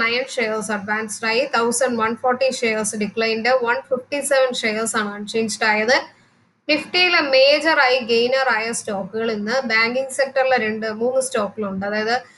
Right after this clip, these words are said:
ഐ സി ഐ സി bank, ആ, ആക്സിസ് ബാങ്ക്, ഇൻഡസ് ഇന്ത്യ ബാങ്ക്, എച്ച് ഡി എഫ് സി, എസ് ബി ഐ almost banking sector സ്റ്റോക്കിലാണ് ഇന്ന് ഗെയിൻ ചെയ്തിരിക്കുന്നത്. Major ലൂസേഴ്സ് ആയത് Power Grid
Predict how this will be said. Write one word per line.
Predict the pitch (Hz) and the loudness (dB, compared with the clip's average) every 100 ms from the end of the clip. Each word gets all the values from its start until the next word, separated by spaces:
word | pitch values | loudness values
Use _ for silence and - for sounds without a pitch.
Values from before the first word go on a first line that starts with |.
| _ - 240 | _ -4 0
ഐ | 240 - | 0 2
സി | 254 | 0
ഐ | 254 | 2
സി | 262 233 | 2 4
bank, | 220 220 226 240 - _ _ _ _ 226 | 2 2 0 0 -4 _ _ _ _ -2
ആ, | 214 208 196 | 2 2 4
ആക്സിസ് | 226 - 240 226 | 0 -2 -6 0
ബാങ്ക്, | 233 240 | 2 2
ഇൻഡസ് | 226 247 247 240 | 2 0 0 -2
ഇന്ത്യ | 233 226 214 | 0 2 2
ബാങ്ക്, | 214 220 | 0 -2
എച്ച് | 220 - | -4 -2
ഡി | 254 | 0
എഫ് | 240 240 | 0 0
സി, | 220 | -2
എസ് | 214 | -2
ബി | 226 208 | -2 0
ഐ | 208 | 0
almost | 233 262 277 269 233 | 2 2 2 0 2
banking | 226 240 262 - | 2 2 -2 -4
sector | 294 294 277 | -4 2 0
സ്റ്റോക്കിലാണ് | 277 240 214 233 214 214 | 2 0 0 -2 -2 -2
ഇന്ന് | 220 202 | -6 -6
ഗെയിൻ | 202 208 220 | -6 -6 -4
ചെയ്തിരിക്കുന്നത്. | 226 214 208 202 202 294 330 - _ _ 269 | -2 -2 -4 -6 0 0 0 -16 _ _ 4
Major | 269 277 269 | 6 8 6
ലൂസേഴ്സ് | 262 277 285 302 302 285 240 | 6 4 4 2 2 4 4
ആയത് | 240 240 247 247 | 2 2 2 2
Power | 233 240 240 | 0 -2 -2
Grid | 247 | -4